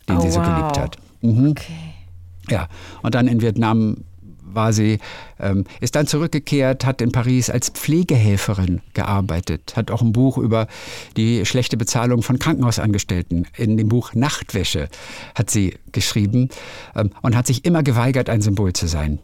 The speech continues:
Speaker 1: Und hat diesen Satz gesagt, den ich auch total schön finde: "Ich war nur ein junges Mädchen, das in die Geschichte hineingeriet."
Speaker 2: Mhm.
Speaker 1: Ja,
Speaker 2: Mhm.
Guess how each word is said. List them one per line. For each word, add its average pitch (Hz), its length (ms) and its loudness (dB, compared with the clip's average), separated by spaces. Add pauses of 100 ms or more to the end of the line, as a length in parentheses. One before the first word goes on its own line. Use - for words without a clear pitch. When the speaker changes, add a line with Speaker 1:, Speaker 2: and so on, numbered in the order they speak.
(480)
Speaker 1:
Und - 180 -4 (180)
hat 131 180 -4
diesen 113 180 0
Satz 127 240 -2
gesagt, 110 260 -4
den 104 120 -2
ich 101 100 -4
auch - 180 -4 (160)
total 107 280 2
schön 135 260 2
finde: 107 340 0 (540)
"Ich 117 180 -2
war 127 140 2
nur 160 100 0
ein 120 100 2
junges 147 300 0
Mädchen, 131 300 0
das 120 160 0
in 135 140 0
die 117 100 2
Geschichte - 500 0
hineingeriet." 73 920 0 (260)
Speaker 2:
Mhm. 143 480 -4 (500)
Speaker 1:
Ja, 90 180 0
Speaker 2:
Mhm. - 60 -4